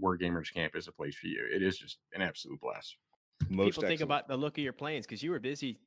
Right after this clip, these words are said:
Speaker 3: uh, cranking out some really nice looking Spitfires, if I recall.
Speaker 1: So, no, it was, I was doing the, the, the Yak threes from the Normandy nemo. So the,
Speaker 3: Okay.
Speaker 1: uh, the Free French group that flew in,
Speaker 3: Oh,
Speaker 1: and
Speaker 3: right,
Speaker 1: I
Speaker 3: right.
Speaker 1: actually got those on the board and shot down some Focke-Wulfs with 'em, which was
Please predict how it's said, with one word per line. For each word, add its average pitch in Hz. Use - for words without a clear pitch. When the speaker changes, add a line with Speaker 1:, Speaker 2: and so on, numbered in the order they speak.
Speaker 3:
uh, 110
cranking 135
out 147
some 101
really 120
nice 107
looking 104
Spitfires, 98
if -
I 101
recall. 95
Speaker 1:
So, -
no, 165
it 151
was, 143
I 139
was 143
doing 160
the, 120
the, 110
the 107
Yak 127
threes 123
from 110
the 101
Normandy 107
nemo. 101
So 98
the, 98
Speaker 3:
Okay. 98
Speaker 1:
uh, 95
the 98
Free 123
French 113
group 98
that 95
flew 101
in, 98
Speaker 3:
Oh, 139
Speaker 1:
and 117
Speaker 3:
right, 113
Speaker 1:
I -
Speaker 3:
right. 113
Speaker 1:
actually 107
got 113
those 113
on 113
the 110
board 117
and 101
shot 110
down 110
some 101
Focke-Wulfs 98
with 98
'em, 98
which 95
was 87